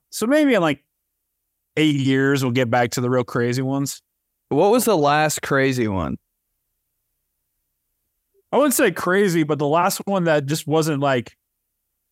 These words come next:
Speaker 1: corporate silver, here's the Roman numerals in the stadium it's at, was Super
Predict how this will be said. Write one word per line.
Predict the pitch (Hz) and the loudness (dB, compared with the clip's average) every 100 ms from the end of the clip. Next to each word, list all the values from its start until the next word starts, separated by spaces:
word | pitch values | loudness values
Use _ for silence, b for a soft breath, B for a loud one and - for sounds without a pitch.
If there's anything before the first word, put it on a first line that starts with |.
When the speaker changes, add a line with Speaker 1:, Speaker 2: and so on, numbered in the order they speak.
| - | -10
Speaker 1:
corporate | - 180 156 180 165 151 - | -2 0 2 2 2 0 -4
silver, | - 180 160 147 156 147 | -4 2 2 2 2 2
here's | 151 160 156 | 2 2 0
the | 143 143 135 | 0 -2 0
Roman | 127 151 147 | 0 0 2
numerals | 139 147 147 147 139 | 0 0 2 0 0
in | 139 | -2
the | 123 | -4
stadium | - 139 139 131 127 | -2 0 0 0 -2
it's | 120 135 | -2 0
at, | 123 123 117 | 0 0 -2
was | 127 127 120 | 0 0 0
Super | - 165 143 | -2 -2 -2